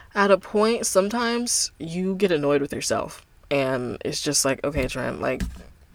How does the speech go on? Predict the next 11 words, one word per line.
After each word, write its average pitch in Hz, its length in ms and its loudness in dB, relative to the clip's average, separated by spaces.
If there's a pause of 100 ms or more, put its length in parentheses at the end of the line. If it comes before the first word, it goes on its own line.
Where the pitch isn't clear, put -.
(180)
it's 147 160 -2
really 139 280 2
not 131 200 -2
that 127 160 -2
big 135 120 -4
of 127 80 -4
a 127 80 -2
deal 127 420 -2 (120)
if," - 460 -8 (1500)
so, 190 300 10
okay, 175 280 8